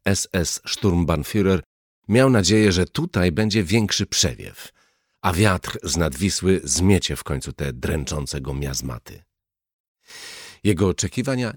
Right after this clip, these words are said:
nie spełniły się jednak. Wicher rzeczywiście dął mocno, ale niestety z kierunku południowo-zachodniego.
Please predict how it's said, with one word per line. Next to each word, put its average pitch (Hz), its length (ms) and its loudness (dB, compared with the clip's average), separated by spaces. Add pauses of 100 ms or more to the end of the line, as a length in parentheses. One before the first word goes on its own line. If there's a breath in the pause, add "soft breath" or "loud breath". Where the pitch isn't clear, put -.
nie 156 180 2
spełniły 62 480 -6
się 55 140 -8
jednak. 50 500 -14 (680)
Wicher 120 360 4
rzeczywiście 95 640 0
dął 95 300 4
mocno, 73 440 -4 (340 loud breath)
ale 139 160 6
niestety 117 640 4
z - 120 2
kierunku 98 440 2
południowo-zachodniego. 87 1300 0